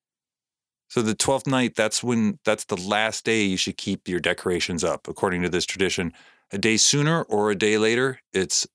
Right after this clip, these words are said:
unlucky. And if your decorations aren't removed on the twelfth night,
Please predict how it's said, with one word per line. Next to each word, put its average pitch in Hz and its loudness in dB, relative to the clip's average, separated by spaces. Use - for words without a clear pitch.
unlucky. 87 -2
And 101 2
if 107 0
your 113 2
decorations 110 2
aren't 104 0
removed 113 2
on 120 0
the 113 2
twelfth 131 -2
night, 151 -2